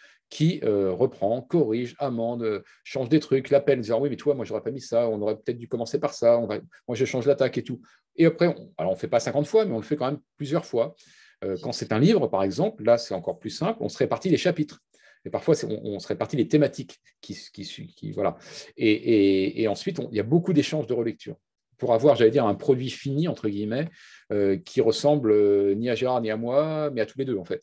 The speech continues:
C'est, voilà, une sorte de fusion de, de deux styles qui sont pas forcément les mêmes.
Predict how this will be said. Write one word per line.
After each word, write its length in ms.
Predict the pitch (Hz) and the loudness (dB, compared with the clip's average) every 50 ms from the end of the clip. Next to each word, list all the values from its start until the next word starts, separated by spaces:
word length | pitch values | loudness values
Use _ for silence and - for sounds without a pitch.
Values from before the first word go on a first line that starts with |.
| _ 82 78 | _ -18 -14
C'est, 200 | - - 101 98 | -8 -6 -6 -2
voilà, 180 | 95 107 104 | 0 0 0
une 80 | 95 85 | 0 0
sorte 180 | 85 110 104 | 0 0 0
de 100 | 92 90 87 87 90 | 0 -2 -6 -8 -12
fusion 460 | - - - 117 104 110 135 139 139 | -14 -14 -10 -8 -6 -2 -2 -2 0
de, 100 | 120 104 | 2 2
de 140 | 95 85 95 | 2 2 0
deux 140 | 87 117 123 | 0 0 0
styles 300 | 110 - - - 175 160 | 0 -2 -2 -2 -2 -2
qui 120 | - - | -4 -6
sont 120 | - - 123 | -10 -12 -6
pas 160 | - - 143 | -2 -2 -2
forcément 320 | - 151 - - 165 170 | 0 -2 -2 0 0 0
les 60 | 175 185 | 0 0
mêmes. 200 | 196 190 165 | 0 -2 -2